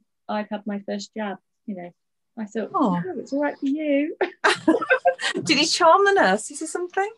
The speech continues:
Speaker 1: But no, I, I think it was just one of these bigger venues that had, you know,
Speaker 2: Oh, right, they had more.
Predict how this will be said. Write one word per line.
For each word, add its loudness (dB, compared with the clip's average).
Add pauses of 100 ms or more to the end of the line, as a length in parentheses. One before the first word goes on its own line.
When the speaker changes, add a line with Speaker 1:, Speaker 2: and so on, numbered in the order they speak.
Speaker 1:
But -8
no, 0
I, 0 (280)
I 4
think -4
it -4
was -10
just -12
one 4
of 4
these -2
bigger -4
venues -2
that -4
had, -6 (260)
you -6
know, -12 (200)
Speaker 2:
Oh, 6
right, 2
they 2
had 0
more. -4